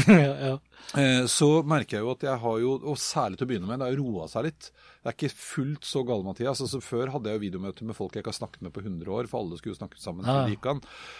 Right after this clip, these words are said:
Speaker 2: Men da satt man jo plutselig, og i hvert fall jeg da, og stirrer inn i skjermen på en helt annen måte enn det jeg gjorde før. Eh,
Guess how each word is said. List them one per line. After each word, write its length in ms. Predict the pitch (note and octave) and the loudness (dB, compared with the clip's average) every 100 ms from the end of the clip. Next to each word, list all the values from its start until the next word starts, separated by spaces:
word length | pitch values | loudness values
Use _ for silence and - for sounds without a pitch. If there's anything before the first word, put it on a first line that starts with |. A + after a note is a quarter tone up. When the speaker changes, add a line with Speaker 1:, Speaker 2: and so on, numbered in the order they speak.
| - | -2
Speaker 2:
Men 340 | B2+ B2 G2+ - - - | 2 4 2 -6 -20 0
da 100 | D3+ | 0
satt 380 | - D3 - - | 2 -2 -4 -4
man 120 | C#3+ | -2
jo 260 | E3 F3+ D3+ - | 0 -2 -4 -6
plutselig, 640 | E3 - - C3 D#3 C3 | -6 -4 -4 -2 -2 -2
og 80 | C#3 | 0
i 80 | C#3 | 0
hvert 100 | B2+ | 0
fall 140 | D3+ | 0
jeg 220 | C3+ C#3+ | 2 2
da, 140 | F3 A#2+ - | 0 -2 -2
og 140 | D3 | -2
stirrer 680 | - - - D3 F#2+ A2+ B2 | -2 -4 2 0 2 0 0
inn 140 | G#2+ A#2 | -2 -4
i 60 | |
skjermen 360 | - F#2+ F#2+ A2 | -4 -4 -4 -6
på 100 | - | -6
en 80 | A#2 A#2+ | -6 -4
helt 260 | G#2+ - | -6 -2
annen 220 | G#2 G2+ | -2 0
måte 360 | G#2 - A#2+ C#3+ - | -2 -4 -4 -4 -4
enn 120 | B2+ | -4
det 80 | A2+ | -2
jeg 60 | F#2+ | -2
gjorde 180 | F2+ - | -4 -6
før. 160 | G2 G#2+ - - - - - | -10 -10 -14 -12 -12 -12 2
Eh, 220 | B2+ B2+ | 4 4